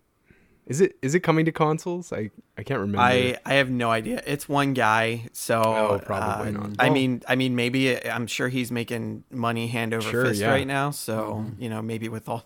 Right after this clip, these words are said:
Speaker 2: all that loot he's getting, uh, from
Speaker 1: <laughs> Yeah.
Speaker 2: game sales, you know, we'll see. I know they're planning some updates, some new maps. I think a harder difficulty.
Speaker 1: Oh, okay.
Speaker 2: Um, so there's, there's new content already in the works.
Speaker 1: Well, that's awesome.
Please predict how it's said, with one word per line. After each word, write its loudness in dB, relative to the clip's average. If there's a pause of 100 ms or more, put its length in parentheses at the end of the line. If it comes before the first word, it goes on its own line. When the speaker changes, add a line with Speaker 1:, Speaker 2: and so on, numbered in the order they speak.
(440)
Speaker 2:
all 4
that 2
loot -2
he's -4
getting, -6
uh, -2
from -2
Speaker 1:
<laughs> -2
Yeah. -4
Speaker 2:
game -2
sales, -6
you -8
know, -8
we'll -10
see. -2
I 0
know 2
they're 0
planning -2
some -8
updates, -4
some -8
new -2
maps. -6
I -20
think -2
a -4
harder 2
difficulty. -4 (280)
Speaker 1:
Oh, -2
okay. -10
Speaker 2:
Um, -4
so -4
there's, -2
there's -4
new -2
content -2
already -4
in -6
the -8
works. -10 (600)
Speaker 1:
Well, -8
that's -12
awesome. -8